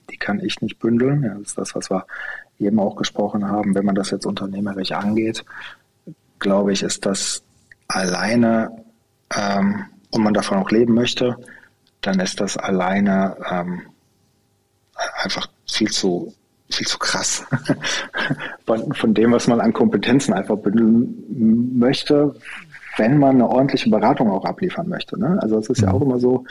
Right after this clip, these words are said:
Speaker 1: äh, wie, wie ordentlich, was für einen Anspruch habe ich an mein Produkt? Und ich habe dann sehr hohen Anspruch, vor allen Dingen an, an das, das Gefühl, was bei dem Kunden bleibt. Und wenn man das auf hohem Niveau haben möchte, dann,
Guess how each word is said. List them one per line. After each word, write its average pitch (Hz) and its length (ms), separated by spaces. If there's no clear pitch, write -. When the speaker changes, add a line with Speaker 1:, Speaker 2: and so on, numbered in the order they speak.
Speaker 1:
äh, 120 180
wie, 120 300
wie 113 120
ordentlich, 127 720
was 117 140
für - 60
einen 110 100
Anspruch 123 400
habe 110 120
ich 110 120
an 101 80
mein 98 160
Produkt? 127 420
Und - 100
ich - 100
habe 117 100
dann 101 180
sehr 90 120
hohen 143 260
Anspruch, - 520
vor 120 220
allen 113 180
Dingen 113 280
an, 104 400
an 101 180
das, - 380
das 95 200
Gefühl, 127 320
was 104 160
bei 104 100
dem 92 160
Kunden 139 340
bleibt. 123 400
Und 101 180
wenn 101 120
man 98 140
das 101 300
auf 113 400
hohem 113 180
Niveau 101 360
haben 110 240
möchte, 107 360
dann, 202 500